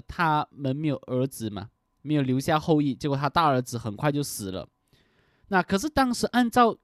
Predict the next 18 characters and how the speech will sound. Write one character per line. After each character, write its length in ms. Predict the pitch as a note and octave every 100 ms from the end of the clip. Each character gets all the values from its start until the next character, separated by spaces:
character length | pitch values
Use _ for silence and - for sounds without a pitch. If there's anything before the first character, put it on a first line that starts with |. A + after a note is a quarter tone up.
| -
过 200 | A#3+ G#3+
去 200 | - G3
的 100 | C#3+
习 280 | - B2+
俗 240 | C#3+ - C3
来 180 | A#2 B2+
讲 260 | A2+ G2
呢， 160 | G2 G2+ - _ _ _ -
这 180 | C#4+
个 140 | D4 C#4+
他 400 | - - G#3 F#3+
玛 240 | F3+ B2
呢， 300 | A#2+ C3+ C#3 - _ -
他， 420 | - G#3 G3 F3+ _ _ _ _ _ _ -
呃， 400 | D3+ B2+ A#2+ B2
就 180 | - B3+
是 60 |
说， 180 | A3+ G#3